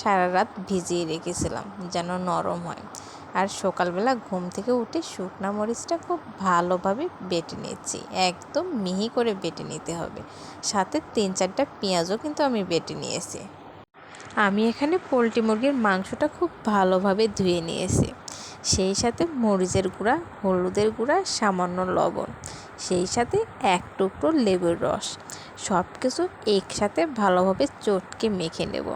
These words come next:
কড়াইতে বেশ কিছুটা একটু তেল দিয়ে হালকাভাবে ভেজে মুরগির মাংসগুলো তুলে রাখবো। খুব বেশি কড়া করে কিন্তু ভাজা যাবে না, তাহলে মুরগির মাংসের ভেতর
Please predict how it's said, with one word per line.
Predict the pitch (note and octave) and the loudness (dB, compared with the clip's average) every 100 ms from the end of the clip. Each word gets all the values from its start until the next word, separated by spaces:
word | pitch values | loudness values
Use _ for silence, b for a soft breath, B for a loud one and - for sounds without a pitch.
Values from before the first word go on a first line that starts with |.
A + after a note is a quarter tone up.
| - - - - - | -8 -14 -16 -6 2
কড়াইতে | F3+ F3 D4+ - F4 E4+ G#3 | 4 4 4 2 -2 0 0
বেশ | B3+ E4 - | 0 0 -2
কিছুটা | - A3+ A#3 C#4+ C4+ | -2 -2 0 2 0
একটু | - C4+ - - | -2 -8 -4 2
তেল | G#3+ F#3 F3+ | 4 4 4
দিয়ে | A3 F#4 G4+ - | 2 2 -2 -2
হালকাভাবে | G3+ F#3+ F#3 - F3 F3+ G#3 G#3+ | 2 4 4 2 2 2 2 2
ভেজে | G3+ F#3 B3+ A4 B B B - | 2 2 2 -2 B B B 0
মুরগির | G3 F#3 F#3 F3+ E3+ | 4 4 4 2 2
মাংসগুলো | E3 F3 F3+ F#3 G3+ - | 0 -2 -2 2 2 2
তুলে | F3+ D3+ C3+ | -2 0 2
রাখবো। | G#2+ - - - B B B - - | 2 2 -2 -6 B B B -14 -4
খুব | D4 - | -4 0
বেশি | C#4+ C4+ F4+ - | 0 0 -2 2
কড়া | G3 F3 G#3 | 4 6 4
করে | C#4 D#4 - | 4 2 0
কিন্তু | E4+ E4 A#3+ | -2 2 4
ভাজা | A3 G3 F3+ | 6 6 6
যাবে | E3+ E3 | 4 2
না, | E3 D3 - - - - - - | -2 -4 -8 -14 -18 -18 -4 2
তাহলে | F3+ F#3 A3+ F4 D#4 A3 | 4 4 2 2 2 2
মুরগির | G3 F#3+ G#3+ G#3 | 2 0 0 2
মাংসের | F3 F#3 B3+ C#4+ C#4 | 2 0 -4 0 2
ভেতর | C4+ E4+ | 2 2